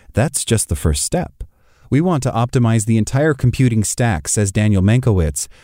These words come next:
a staff research scientist at DeepMind who led the sorting project. Mankowitz says that AlphaDev has already improved algorithms not just for sorting,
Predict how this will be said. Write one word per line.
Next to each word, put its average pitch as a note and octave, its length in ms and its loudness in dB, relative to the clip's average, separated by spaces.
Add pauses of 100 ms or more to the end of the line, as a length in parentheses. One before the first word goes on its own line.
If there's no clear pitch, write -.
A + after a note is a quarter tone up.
a A#2 80 0
staff C3+ 320 -2
research C#3 440 0
scientist F#2+ 500 0
at F#2 140 -2
DeepMind F#2 560 0
who A2 200 2
led A2+ 300 2
the G2 120 0
sorting D#2 340 -4
project. D#2 520 -6 (480)
Mankowitz F#3 440 2
says A#2+ 460 2
that G#2+ 200 2
AlphaDev A#2+ 640 2
has G2+ 240 2
already E3+ 400 2
improved C3+ 460 2
algorithms G#2+ 840 2
not D#3 160 -2
just F3 240 -6
for G2 140 -6
sorting, B2 580 -4